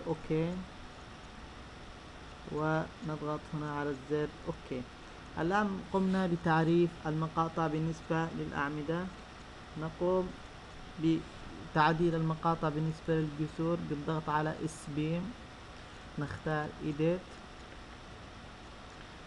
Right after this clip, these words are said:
نسميه، آه، اس بيم. الآن نفس الشيء في البداية، لاحظوا عندي المقطع هنا على شكل حرف تي.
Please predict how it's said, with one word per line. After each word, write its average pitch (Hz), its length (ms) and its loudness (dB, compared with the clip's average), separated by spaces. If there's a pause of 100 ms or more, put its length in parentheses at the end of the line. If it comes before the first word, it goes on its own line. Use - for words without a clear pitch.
(120)
نسميه، 156 600 2 (560)
آه، 139 440 -4
اس 151 60 -2 (160)
بيم. 170 180 0 (440)
الآن 185 240 4
نفس 202 220 0
الشيء 190 460 2 (220)
في 180 60 2
البداية، 180 360 4
لاحظوا 190 480 2
عندي 175 200 2
المقطع 180 360 2
هنا 180 180 4
على 175 200 4
شكل 170 280 -2
حرف - 400 0
تي. 143 80 2